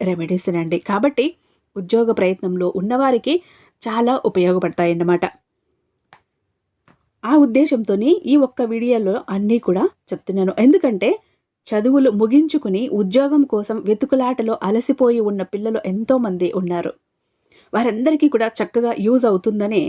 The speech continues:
ఈ పరిహారాలైతే ఈరోజు నేను చెప్పబోతున్నాను. ఈ నాలుగింటిలో కూడా మీరు ఏది చెయ్యగలరో దాన్ని సెలెక్ట్ చేసుకొని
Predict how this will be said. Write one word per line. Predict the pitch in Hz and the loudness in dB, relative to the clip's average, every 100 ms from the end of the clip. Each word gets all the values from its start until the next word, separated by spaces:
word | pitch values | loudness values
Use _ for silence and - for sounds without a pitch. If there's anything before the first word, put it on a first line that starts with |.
| - _ _ _ _ _ | -4 _ _ _ _ _
ఈ | - 220 202 | -4 -2 -2
పరిహారాలైతే | - 208 208 233 220 190 180 277 | -2 -4 -2 -2 0 0 2 0
ఈరోజు | 226 254 277 262 | 2 2 2 2
నేను | 233 302 | 0 -2
చెప్పబోతున్నాను. | - 202 196 214 214 220 269 - | -2 -4 -2 0 0 0 0 2
ఈ | 359 | 4
నాలుగింటిలో | 285 240 349 320 330 320 285 254 | 4 2 2 2 0 2 2 2
కూడా | 247 240 | 2 0
మీరు | 381 349 262 226 | 2 2 2 2
ఏది | 320 370 | 2 2
చెయ్యగలరో | 359 220 208 185 180 175 302 - _ - | 2 0 0 -2 -2 -2 -4 -6 _ -10
దాన్ని | 190 202 330 427 | -6 0 2 2
సెలెక్ట్ | - 190 196 _ | -2 -6 -6 _
చేసుకొని | 180 180 - 175 | -8 -8 -8 -2